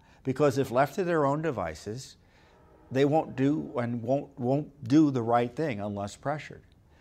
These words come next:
And, uh, so that's been my point of view here, is that the president's gotta always be, uh, demanding answers and pushing and,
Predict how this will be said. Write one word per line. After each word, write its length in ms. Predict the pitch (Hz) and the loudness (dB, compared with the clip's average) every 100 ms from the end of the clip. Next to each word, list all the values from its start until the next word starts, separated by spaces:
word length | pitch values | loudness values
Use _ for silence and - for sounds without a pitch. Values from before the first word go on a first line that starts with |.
| - - _ | -20 -20 _
And, 480 | 120 120 123 120 113 | -2 0 0 -2 0
uh, 340 | 113 113 110 - | 2 4 2 0
so 560 | - 127 120 117 117 - - - | -2 2 4 2 0 -10 -20 -2
that's 320 | 113 156 156 | 2 2 2
been 180 | 143 113 | -2 2
my 220 | 120 170 | 4 4
point 320 | 180 127 101 | 0 -4 -4
of 80 | 92 | -6
view 240 | 92 87 | -8 -8
here, 320 | 82 90 92 | -8 -8 -8
is 300 | - 110 101 | -6 -6 -6
that 240 | - 107 - | -2 -2 -2
the 80 | - | -6
president's 600 | - 156 151 135 120 - | 2 4 4 -2 -4 -4
gotta 280 | 117 113 | -2 0
always 580 | 110 - 160 196 131 117 | -2 2 2 4 2 0
be, 400 | - 107 92 90 - - - - - | -2 -4 -6 -10 -18 -20 -20 -20 -6
uh, 300 | 117 110 104 - - - | 0 2 0 -4 -10 -6
demanding 680 | 98 110 127 135 135 127 | -4 0 2 2 2 0
answers 760 | - 120 120 - 123 123 120 - - | -2 -2 -2 -4 -4 -2 -4 -8 -10
and 260 | 104 101 | -10 -8
pushing 400 | - 147 - 123 | -4 -4 -4 -6
and, 260 | 117 98 | -6 -8